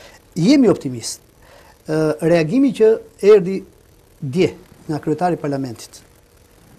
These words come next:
për të thënë që është vonë nesër për të krijuar komisionin e reformës zgjedhore,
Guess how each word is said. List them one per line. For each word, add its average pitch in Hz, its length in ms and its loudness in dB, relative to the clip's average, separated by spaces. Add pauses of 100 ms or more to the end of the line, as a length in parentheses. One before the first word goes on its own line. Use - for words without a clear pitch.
(1040)
për 156 160 -2
të 151 160 -12
thënë 170 220 -2 (400)
që 147 100 -6 (240)
është - 320 -10
vonë 160 240 4 (1400)
nesër 160 320 0 (260)
për 143 140 -4
të 139 100 -4
krijuar 165 300 2
komisionin 143 600 -2
e 143 100 -6
reformës 139 380 -4
zgjedhore, 160 380 -8